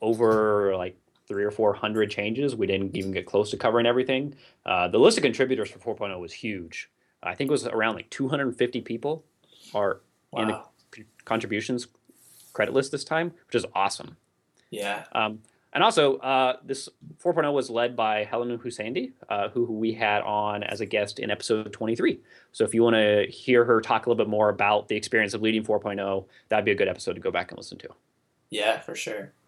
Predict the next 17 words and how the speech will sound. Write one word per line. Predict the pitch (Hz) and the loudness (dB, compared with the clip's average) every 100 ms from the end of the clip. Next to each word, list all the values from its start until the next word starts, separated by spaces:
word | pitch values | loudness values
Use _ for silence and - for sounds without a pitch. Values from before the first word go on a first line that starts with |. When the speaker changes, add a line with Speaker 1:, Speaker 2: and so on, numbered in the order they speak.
| - | 2
Speaker 2:
Yeah, | 143 135 | 8 8
so | - 170 | 8 2
thank-, | 190 196 - - | 2 0 -4 -4
I, | 117 123 | -2 0
I | 151 | 2
just | 147 | 2
wanna | 117 | 2
say | 98 95 | 2 -2
thanks | - 110 110 110 - | 0 0 0 0 -4
to | - | -4
Helen | - 107 113 113 113 | 0 4 6 4 2
and | 101 95 - | -2 -10 -4
everyone | - 123 131 107 | 0 2 2 2
else | 95 104 - | 2 0 -2
who | 95 | -6
worked | 95 98 110 - | -2 0 0 -4
on, | 101 98 98 | -6 -6 -12